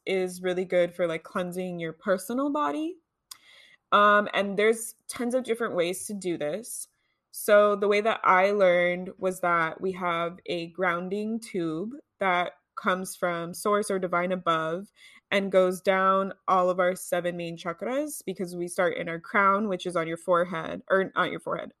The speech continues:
<laughs> on the top of your head. And the kind of goes down your spine all the way to, like, the base of your spine, which is where your root chakra would be. And then from there, it splits into, like, a T shape and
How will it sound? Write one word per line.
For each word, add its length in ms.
<laughs> 340
on 140
the 80
top 220
of 100
your 140
head. 340
And 220
the 400
kind 220
of 80
goes 260
down 720
your 180
spine 580
all 220
the 120
way 440
to, 460
like, 160
the 80
base 300
of 100
your 140
spine, 580
which 220
is 100
where 120
your 200
root 260
chakra 380
would 160
be. 200
And 180
then 200
from 220
there, 260
it 180
splits 520
into, 240
like, 160
a 60
T 280
shape 420
and 300